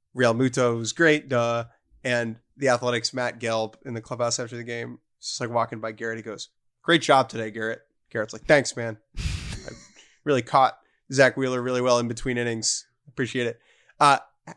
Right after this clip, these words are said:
however, the lineup does not get to Stubbs' spot. He does come into the game for defense in the ninth. Unfortunately, that first postseason plate appearance will have to wait.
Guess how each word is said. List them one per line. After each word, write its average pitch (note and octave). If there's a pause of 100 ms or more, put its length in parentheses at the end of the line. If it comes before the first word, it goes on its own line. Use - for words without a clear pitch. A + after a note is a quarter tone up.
(140)
however, B2+ (260)
the C3+
lineup C#3+
does A#2+
not C#3+
get C3
to B2+
Stubbs' G#2+
spot. G#2+ (220)
He -
does D3+
come E3
into D3+
the C#3+
game C3+
for B2
defense A#2+
in A#2
the A2+
ninth. A2+ (220)
Unfortunately, B2+ (240)
that B2+
first B2+
postseason A2+
plate A2+
appearance G#2 (180)
will A2 (160)
have G#2 (160)
to G2 (220)
wait. -